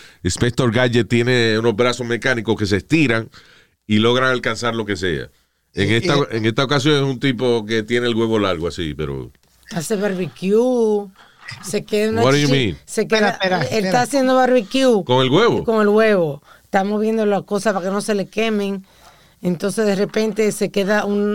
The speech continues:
Speaker 3: una chichigua encajada en un árbol y él también la coge con el
Speaker 1: A
Speaker 3: pene.
Speaker 1: kite.
Speaker 3: Sí.
Speaker 2: No, wait a
Speaker 3: Entonces
Speaker 2: minute.
Speaker 1: Baja. O sea, el tipo del héroe del vecindario. Es un gato trepado en un árbol, él lo baja con el
Speaker 3: Yeah,
Speaker 1: huevo y
Speaker 3: con el
Speaker 1: eso.
Speaker 3: huevo. <laughs> Yeah, así es.
Speaker 1: Diablo.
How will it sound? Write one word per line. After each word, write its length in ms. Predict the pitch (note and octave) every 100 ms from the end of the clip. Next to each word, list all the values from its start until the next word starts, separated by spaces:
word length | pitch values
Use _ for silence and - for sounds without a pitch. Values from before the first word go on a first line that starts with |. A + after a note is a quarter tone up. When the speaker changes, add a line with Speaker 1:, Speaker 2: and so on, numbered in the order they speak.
| G#3+
Speaker 3:
una 220 | G3+ G#3
chichigua 540 | G3+ F3 G#3+ F#3+ G3+ F#3
encajada 560 | F3+ F3+ F#3 G3 G3
en 100 | G3
un 140 | G3 G3
árbol 400 | G3+ G#3+ G3 F3+
y 80 | F3+
él 100 | D#3+
también 400 | G3+ G3 G3 F#3
la 100 | F3+
coge 300 | - G3 G#3
con 200 | - G3+
el 60 | -
Speaker 1:
A 80 | G#2+
Speaker 3:
pene. 260 | - D3 G3
Speaker 1:
kite. 80 | - - - - - -
Speaker 3:
Sí. 380 | F3 E3 D3 D3 - - - -
Speaker 2:
No, 160 | C4
wait 140 | C4 F4+
a 40 |
Speaker 3:
Entonces 160 | - D#4
Speaker 2:
minute. 440 | - - F#3 - A#2
Speaker 1:
Baja. 80 | D4
O 40 | -
sea, 120 | D#3+
el 80 | B2+
tipo 200 | D#3+ F3+
del 100 | E3+
héroe 200 | F3+ F#3
del 80 | F3
vecindario. 520 | E3 D#3 D3 C#3+ B2+
Es 40 | C#3+
un 100 | D#3
gato 280 | E3 E3 D#3+
trepado 380 | D3 D#3+ D#3 D3+
en 80 |
un 80 | C3
árbol, 320 | D#3+ D3+ B2+
él 120 | B2+ B2+
lo 100 | C3
baja 240 | C3+ C#3+
con 100 | C3 B2
el 40 |
Speaker 3:
Yeah, 60 | B2+
Speaker 1:
huevo 220 | B2+ A#2
y 20 | G#2+
Speaker 3:
con 40 |
el 60 | G2+
Speaker 1:
eso. 100 | A3
Speaker 3:
huevo. 480 | A3+ A3 G3+ G3 F#3+
<laughs> 80 | A3
Yeah, 360 | G#3 G#3+ G#3 G3
así 200 | G#3 A#3+
es. 60 | A3+
Speaker 1:
Diablo. 500 | G3 F3 G2+ D#2